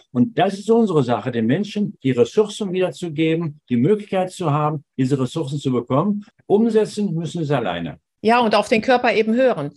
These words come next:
Speaker 2: Nicht einfach die Warnblinkanlage. Ich meine, ich sag im Auto, wenn ich vor so einer Waschanlage stehe, ich meine, frage ich mich ja auch immer, „Was machen die Menschen da?“ Ich finde die Autos immer sauber.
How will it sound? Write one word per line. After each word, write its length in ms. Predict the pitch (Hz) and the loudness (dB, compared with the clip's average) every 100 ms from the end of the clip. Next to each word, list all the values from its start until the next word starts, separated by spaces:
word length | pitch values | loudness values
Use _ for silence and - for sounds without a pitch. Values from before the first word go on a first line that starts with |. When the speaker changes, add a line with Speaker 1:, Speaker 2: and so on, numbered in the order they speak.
| - | -6
Speaker 2:
Nicht 260 | 220 240 - | -2 0 0
einfach 300 | 214 226 233 | 0 0 -2
die 140 | 226 | 0
Warnblinkanlage. 880 | 202 226 240 240 214 208 202 226 214 | 2 2 2 2 2 2 2 2 0
Ich 120 | 196 | 0
meine, 200 | 233 220 | -2 -2
ich 100 | 202 | 0
sag 140 | - 247 | -2 0
im 120 | 220 | 0
Auto, 380 | 196 247 269 254 | 2 2 2 0
wenn 140 | 226 | 0
ich 120 | 220 | -2
vor 140 | - 233 | -4 -4
so 60 | |
einer 180 | 226 214 | 0 0
Waschanlage 480 | 233 254 254 240 240 | 0 0 0 2 0
stehe, 340 | 233 233 220 | -4 -4 -4
ich 140 | - - | -6 -4
meine, 280 | 175 175 - _ | -2 -2 -6 _
frage 260 | 190 196 | -2 -2
ich 80 | 190 | -2
mich 140 | 190 | -2
ja 80 | 190 | 0
auch 100 | 202 | 0
immer, 220 | 196 165 | 0 0
„Was 200 | 185 269 | 0 -2
machen 260 | 208 240 277 | 0 0 0
die 60 | 269 | 0
Menschen 320 | 262 262 254 | 0 0 0
da?“ 120 | 247 | 2
Ich 80 | 180 | 0
finde 180 | - 170 | -4 -4
die 120 | 151 | -2
Autos 260 | 160 165 | -2 -4
immer 160 | 170 156 | -2 0
sauber. 340 | 165 208 254 | 2 2 2